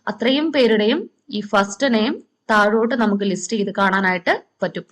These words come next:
അപ്പൊ ഇതൊക്കെ പണ്ടൊക്കെ നമുക്ക് ചെയ്യണമായിരുന്നെങ്കിൽ എന്തൊരു കോംപ്ലിക്കേറ്റഡ് ആയിട്ടുള്ള, ഏഹ്, സ്റ്റെപ്പ് വഴിയാണ് നമുക്ക് ചെയ്യേണ്ടതെന്നറിയോ? പക്ഷെ നമ്മളിപ്പം just within second ആണ് നമ്മളിപ്പോ ഈ ഒരു ഫസ്റ്റ് നെയിം എല്ലാം കണ്ടുപിടിച്ചത്.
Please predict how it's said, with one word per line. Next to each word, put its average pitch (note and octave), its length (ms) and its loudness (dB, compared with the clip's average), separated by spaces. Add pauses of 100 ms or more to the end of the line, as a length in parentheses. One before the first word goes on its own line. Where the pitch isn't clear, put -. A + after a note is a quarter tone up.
(280)
അപ്പൊ G#3+ 140 0
ഇതൊക്കെ A3+ 220 -2
പണ്ടൊക്കെ A#3+ 560 0
നമുക്ക് D4 240 -2
ചെയ്യണമായിരുന്നെങ്കിൽ C4 840 0 (640)
എന്തൊരു B3 420 2
കോംപ്ലിക്കേറ്റഡ് C4+ 680 -2
ആയിട്ടുള്ള, C#4 520 0 (100)
ഏഹ്, G3+ 400 -2 (260)
സ്റ്റെപ്പ് A3+ 340 -4
വഴിയാണ് C4 340 2
നമുക്ക് A3 200 0
ചെയ്യേണ്ടതെന്നറിയോ? G#3 720 -2 (340)
പക്ഷെ C4 180 -4
നമ്മളിപ്പം D#4 540 -2 (120)
just D#4 440 -6 (440)
within E4 180 -4
second D4 560 -2
ആണ് B3 160 4
നമ്മളിപ്പോ A#3 460 2
ഈ A3+ 180 0
ഒരു A3+ 260 2 (540)
ഫസ്റ്റ് A3 340 0
നെയിം A#3 200 2
എല്ലാം G#3 280 0
കണ്ടുപിടിച്ചത്. F#3 600 -2